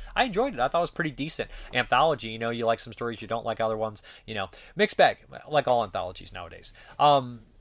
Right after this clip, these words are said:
so this one, uh, Glorious, it, it, it definitely sounded right up my alley. It had Lovecraftian angles, had the voice of J K Simmons, who's an excellent actor, Vern Schillinger from Oz, and of course, you know, he's in the Spider-Man movies and stuff like that. So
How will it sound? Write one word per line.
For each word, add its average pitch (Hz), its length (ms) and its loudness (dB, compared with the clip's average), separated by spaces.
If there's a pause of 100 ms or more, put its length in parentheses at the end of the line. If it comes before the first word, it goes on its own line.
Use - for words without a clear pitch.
(120)
so 156 540 6
this 170 240 -2
one, 120 320 0
uh, 117 200 4
Glorious, 143 440 4
it, 131 60 -6
it, 127 320 -2
it 131 180 -4
definitely 147 460 4
sounded 131 240 2
right 113 260 4
up 123 140 2
my 120 180 2
alley. 113 400 2
It 101 60 -8
had 107 100 -2
Lovecraftian 110 760 0
angles, 117 500 -2
had 104 160 -2
the 101 40 -10
voice 104 280 -8
of 92 80 -14
J 101 180 -6
K 95 220 -10
Simmons, 120 440 -4
who's 101 200 -10
an 101 60 -10
excellent 104 440 -4
actor, 104 380 -6
Vern 104 240 -2
Schillinger 101 520 -10
from 98 160 -12
Oz, 98 460 -2
and 117 160 -6
of 92 80 -14
course, 98 300 -10
you 101 40 -10
know, 92 200 -10
he's 95 180 -14
in 95 120 -18
the 92 80 -16
Spider-Man 120 500 -6
movies 110 240 -8
and 104 100 -14
stuff - 240 -8
like 101 140 -8
that. 101 200 -6 (320)
So 160 440 4